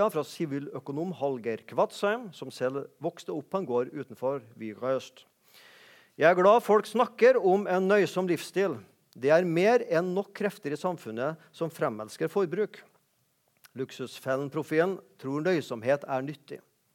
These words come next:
Man kommer langt med nøysomhet for dem som har et mål om å spare opp penger, betale ned gjeld eller jobbe mindre, sier han. Men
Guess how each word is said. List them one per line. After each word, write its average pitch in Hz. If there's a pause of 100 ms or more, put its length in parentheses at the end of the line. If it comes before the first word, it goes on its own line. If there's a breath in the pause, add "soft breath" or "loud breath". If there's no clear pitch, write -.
(480 soft breath)
Man 165
kommer 190
langt 202
med 147
nøysomhet 170
for 180
dem 151
som 160
har 135
et 143
mål 180
om 185
å 214
spare 165
opp 147
penger, 220 (500 soft breath)
betale 123
ned 110
gjeld 196 (320 soft breath)
eller 202
jobbe 220
mindre, 110
sier 120
han. - (400)
Men 170